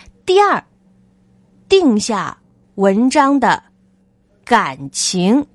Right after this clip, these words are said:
基调。好，记好了没有？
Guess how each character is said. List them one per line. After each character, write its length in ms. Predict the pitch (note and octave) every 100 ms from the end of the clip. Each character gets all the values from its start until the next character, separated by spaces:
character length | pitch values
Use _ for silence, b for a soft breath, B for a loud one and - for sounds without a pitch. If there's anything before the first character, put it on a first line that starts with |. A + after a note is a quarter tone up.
| _
基 280 | - D#4 F4
调。 260 | F4 G4 - _ _ _ _ _ _ _ _ _ _ _ _ _ _ _ _ _ _ _ _ _ _ _ _ _ _ _
好， 220 | - E3+ -
记 100 | -
好 100 | G3+
了 60 | F#3+
没 100 | G3
有？ 160 | F3